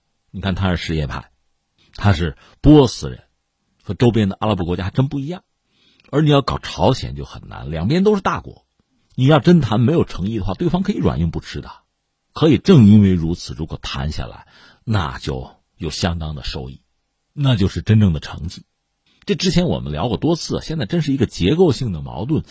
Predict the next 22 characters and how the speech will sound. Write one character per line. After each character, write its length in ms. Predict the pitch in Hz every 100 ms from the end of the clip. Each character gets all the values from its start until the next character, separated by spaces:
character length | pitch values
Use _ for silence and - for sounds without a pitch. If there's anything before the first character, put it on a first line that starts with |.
| - - - _ _
这 140 | -
就 120 | 240 185
是 160 | 131
一 100 | 127
个 200 | 131 104 _ _ _ _ _ -
零 280 | 113 139 123
和 200 | 90 82
博 240 | 78 78
弈 200 | 80 64
啊， 100 | -
一 80 | 90
个 80 | 113
结 240 | - 117
构 160 | 147 101
性 160 | 87
的 100 | 73
矛 220 | 64 53 62
盾， 160 | 69 _
此 260 | - - 110
消 240 | - 135
彼 180 | - 143
长， 200 | -